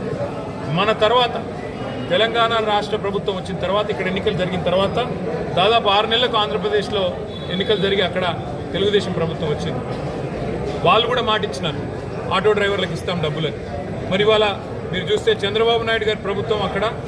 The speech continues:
పదిహేను వేల రూపాయల చొప్పున ఆటో డ్రైవర్లకు ఇస్తున్నామని చెప్పి నిన్నగాక మొన్న దాదాపు ఆరేడు లక్షల, దసరాకి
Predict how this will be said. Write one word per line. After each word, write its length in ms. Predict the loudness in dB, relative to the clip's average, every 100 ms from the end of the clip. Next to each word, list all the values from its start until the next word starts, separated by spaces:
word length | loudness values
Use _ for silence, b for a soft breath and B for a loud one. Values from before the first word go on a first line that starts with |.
| -6 -6 0
పదిహేను 340 | 0 2 2 2
వేల 180 | 2
రూపాయల 360 | 2 2 0 0 -2
చొప్పున 220 | -4 -2
ఆటో 180 | -2 -2
డ్రైవర్లకు 440 | -2 -2 -2 -4
ఇస్తున్నామని 440 | -6 -4 -4 -2 -4
చెప్పి 200 | -2 -2 -2 -4 -6 -4 0
నిన్నగాక 380 | 4 6 4 2
మొన్న 220 | -2 -4 -6 -10 -10 -8 -8 -2
దాదాపు 340 | 2 2 2 2
ఆరేడు 340 | 2 0 0
లక్షల, 360 | -2 -2 -4 -4 -2
దసరాకి 400 | -2 4 2 2